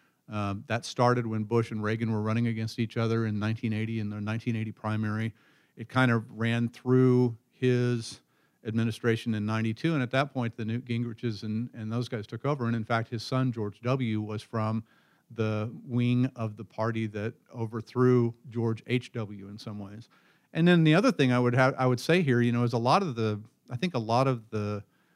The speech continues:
journalism and non-journalism remembrances of him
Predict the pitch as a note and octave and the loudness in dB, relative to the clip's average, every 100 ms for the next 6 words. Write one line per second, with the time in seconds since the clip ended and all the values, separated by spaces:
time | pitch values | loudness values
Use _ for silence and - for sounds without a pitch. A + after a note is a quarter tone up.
0 | _ - A2 B2 C3 C3 A#2 A2 A2+ A#2 | _ -8 2 6 6 6 2 2 0 0
1 | A2+ _ _ - G#2+ A2 G#2+ G#2+ G#2 - | -2 _ _ -10 -6 -2 -2 -2 -4 -8
2 | A#2 A#2+ B2+ C3+ A#2 A#2 A2 A2+ G#2+ A#2+ | -2 2 4 4 2 -2 -2 -4 -4 -4
3 | G#2+ G#2 G#2+ B2 C3 A#2 A2+ G2+ G2+ - | -4 -4 -2 0 0 -2 -4 -8 -8 -8
4 | G#2 G#2+ G#2+ | -6 -4 -4